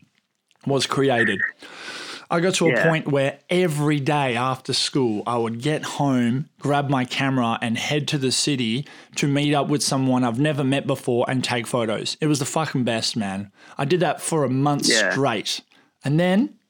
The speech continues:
Speaker 1: next minute, I hosted my fourth meetup and we had a hundred and twenty people rock up to take photos.
Speaker 2: Sounds like so much fun.
Speaker 1: Yeah, in the space of a few months, just get out
Speaker 2: Yeah.
Speaker 1: there and do your thing.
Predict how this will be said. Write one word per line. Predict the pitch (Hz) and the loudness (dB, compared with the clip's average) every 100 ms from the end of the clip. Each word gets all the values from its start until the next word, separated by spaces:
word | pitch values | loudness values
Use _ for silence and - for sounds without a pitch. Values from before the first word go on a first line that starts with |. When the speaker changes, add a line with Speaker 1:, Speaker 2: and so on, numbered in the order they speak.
| _ - | _ -2
Speaker 1:
next | 151 175 - | 0 2 2
minute, | 170 170 185 196 - | 2 2 0 -2 -4
I | 139 139 135 | 0 0 0
hosted | - 151 - 147 | 0 0 0 -2
my | 139 131 | 0 -2
fourth | - - 165 175 - | -4 -2 0 0 0
meetup | 143 156 139 127 156 _ - | -2 0 0 0 -2 _ -8
and | 135 | -4
we | 143 | -2
had | 127 | -2
a | 131 - | -4 -2
hundred | 165 143 | 0 0
and | 139 | -2
twenty | - 151 143 | -2 -2 -2
people | - 147 139 | -2 -2 0
rock | 127 117 - | 0 0 0
up | 107 - | -4 -4
to | |
take | - - 123 104 | -6 -2 -2 -4
photos. | - 117 104 - - - _ _ _ _ _ _ _ _ _ _ _ _ _ _ _ _ _ - - _ | -2 -2 -2 -4 -10 -12 _ _ _ _ _ _ _ _ _ _ _ _ _ _ _ _ _ -20 -20 _
Speaker 2:
Sounds | - 107 | -10 -6
like | 104 - - | -6 -8 -4
so | 110 | 0
much | 98 90 - - | 0 -2 -4 -4
fun. | 95 87 - _ | -2 -2 -8 _
Speaker 1:
Yeah, | - 147 104 - | -2 0 0 -4
in | 147 151 | 0 2
the | |
space | 160 - 156 175 180 | 0 -2 0 0 2
of | 185 165 | 0 0
a | 147 | -2
few | - 165 | 0 2
months, | 156 143 113 - - - - _ _ _ _ - | 2 2 -2 -4 -4 -6 -12 _ _ _ _ -12
just | 120 120 - | -4 -4 0
get | 143 | 2
out | 139 120 | 4 4
Speaker 2:
Yeah. | 113 | 4
Speaker 1:
there | 107 | 2
and | 123 117 | 2 2
do | |
your | 131 123 113 | 2 2 0
thing. | - 120 | -2 -4